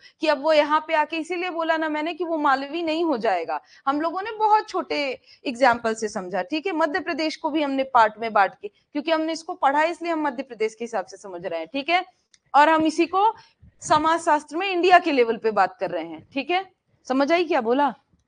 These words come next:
मैंने? सुना कि नहीं सुना? सुना तो समझ में आई होगी।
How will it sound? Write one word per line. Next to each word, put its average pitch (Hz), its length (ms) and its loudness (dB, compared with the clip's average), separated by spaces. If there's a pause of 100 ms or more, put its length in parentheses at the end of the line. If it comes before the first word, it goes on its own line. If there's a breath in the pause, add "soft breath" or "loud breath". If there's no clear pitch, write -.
(100)
मैंने? 233 380 -4 (1600)
सुना 294 360 -2
कि 330 140 -6
नहीं 294 240 -4
सुना? 180 380 -12 (560)
सुना 262 300 -4
तो 254 140 -10
समझ 202 320 -10
में 190 120 -8
आई 247 200 -2
होगी। 202 340 -10